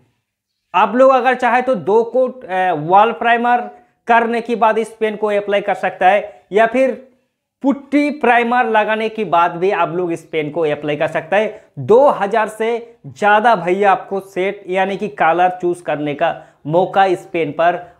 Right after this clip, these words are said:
मिल जाएगा दोस्तों। तो अगर आप लोग चाहता है दोस्तों कि ना तो हमें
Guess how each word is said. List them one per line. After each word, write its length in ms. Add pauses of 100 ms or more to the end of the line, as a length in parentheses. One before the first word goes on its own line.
मिल 300
जाएगा 280
दोस्तों। 320 (1300)
तो 440
अगर 340
आप 120
लोग 200
चाहता 340
है 120
दोस्तों 320
कि 160
ना 260
तो 120
हमें 540